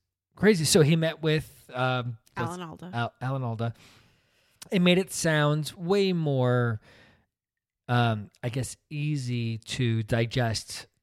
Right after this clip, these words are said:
Speaker 1: this whole situation.
Speaker 2: He's a nice guy.
Speaker 1: The nice guy. And then you find that
Speaker 2: He's, he's not a wolf, you
Speaker 1: he
Speaker 2: know?
Speaker 1: was, I guess, uh, after he met with Nora, it was,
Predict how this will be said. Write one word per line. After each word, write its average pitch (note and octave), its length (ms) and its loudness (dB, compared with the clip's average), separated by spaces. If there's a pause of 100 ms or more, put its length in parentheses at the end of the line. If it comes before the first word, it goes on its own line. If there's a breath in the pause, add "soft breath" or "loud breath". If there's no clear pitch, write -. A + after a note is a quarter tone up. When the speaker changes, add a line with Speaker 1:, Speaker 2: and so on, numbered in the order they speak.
(200)
Speaker 1:
this B2+ 160 -2
whole A2 160 0
situation. G2 720 -10 (640)
Speaker 2:
He's A3 140 -8
a G#3+ 40 -4
nice F3+ 240 -4
guy. E3 320 -12 (460)
Speaker 1:
The C3 200 -6
nice A#2+ 280 0
guy. G2 340 -8 (440 loud breath)
And C#3 120 0
then C#3 120 0
you C3+ 120 0
find A3+ 480 -2
that B2+ 300 -2 (640)
Speaker 2:
He's, G3 220 -8
he's A3 320 -4
not A3+ 160 2
a F3+ 60 2
wolf, - 580 -2 (160)
you D#3 100 2
Speaker 1:
he E3+ 60 8
Speaker 2:
know? F3 80 8
Speaker 1:
was, D#3+ 220 2
I C#3+ 60 -2
guess, - 320 -6 (120)
uh, D3 100 -4 (440 loud breath)
after F3+ 360 4
he E3+ 160 2
met D#3 320 0
with C3 180 -4
Nora, D#3 540 2 (640)
it F3 100 2
was, D#3+ 380 -6